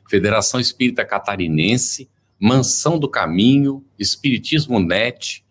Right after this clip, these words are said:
Web Rádio Fraternidade, Web Rádio Amigo Espiritual,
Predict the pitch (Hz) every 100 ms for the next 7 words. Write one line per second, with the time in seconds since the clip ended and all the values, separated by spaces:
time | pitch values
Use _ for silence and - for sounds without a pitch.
0 | _ _ _ 90 104 147 147 107 95 113
1 | 143 131 113 - 107 - 131 120 82 78
2 | 98 117 117 107 - 101 98 131 127 95
3 | 95 123 127 110 92 101 170 127 - -
4 | 92 85 78 85 107 127